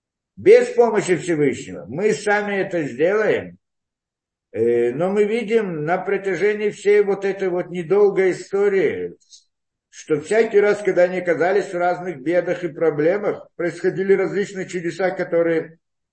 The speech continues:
а, спасали еврейский народ, да, и сколько рассказывают во время там вот война, судного дня, то, что было. И прям происходили разные события, которые переворачивали, вот разные события переворачивали, кто может там многие, многие рассказывают. То есть мы видим,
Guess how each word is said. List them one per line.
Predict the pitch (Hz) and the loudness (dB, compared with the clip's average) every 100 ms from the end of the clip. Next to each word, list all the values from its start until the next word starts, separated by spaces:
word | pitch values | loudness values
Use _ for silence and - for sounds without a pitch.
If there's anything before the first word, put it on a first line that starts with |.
| _ _ _ | _ _ _
а, | 135 143 143 | -6 0 0
спасали | 135 - 151 147 165 160 | 0 -4 -6 -2 0 2
еврейский | 147 147 139 143 | 4 4 2 -6
народ, | 131 127 110 101 | -6 -4 -4 -4
да, | 117 131 123 | -2 0 0
и | 113 113 | -4 -6
сколько | - _ - 127 156 | -14 _ -6 -6 -4
рассказывают | 117 110 127 131 117 | -6 -4 -2 -2 -2
во | 110 | -6
время | 110 110 107 | -8 -8 -8
там | 104 110 104 | -12 -12 -10
вот | 101 104 | -14 -10
война, | 107 107 117 113 95 - _ _ _ _ | -8 -8 -8 -10 -10 -16 _ _ _ _
судного | - - 135 127 127 120 | -20 -10 -8 -6 -4 -4
дня, | 113 113 | -4 -6
то, | 113 113 | -6 -8
что | - 113 | -6 -6
было. | 107 110 104 107 | -4 -6 -4 -4
И | 110 110 _ | -6 -10 _
прям | - 160 190 180 | -6 -2 -2 -2
происходили | 170 160 - 156 156 180 | 0 0 0 0 2 0
разные | 165 170 165 160 151 | 2 0 0 -2 -4
события, | 160 151 165 156 147 | -2 -2 -2 -4 -4
которые | 143 147 143 | -2 0 0
переворачивали, | 147 143 139 143 139 - 131 127 123 120 | 0 2 2 2 -2 -4 -4 -2 0 -2
вот | 120 | -2
разные | 123 131 117 120 | -2 -2 -4 -8
события | 120 127 123 123 123 | -6 -4 -4 -4 -4
переворачивали, | 120 120 120 113 110 113 | -4 -4 -2 -4 -6 -6
кто | 123 127 | -6 -2
может | 120 113 | -2 -4
там | 113 110 110 | -6 -10 -10
многие, | 113 107 107 107 98 | -10 -10 -10 -12 -12
многие | 113 113 110 | -8 -6 -4
рассказывают. | 110 104 101 90 - | -4 -6 -8 -8 -6
То | |
есть | 156 165 | -6 -4
мы | 180 | -4
видим, | 185 233 185 127 | -4 -2 -2 -4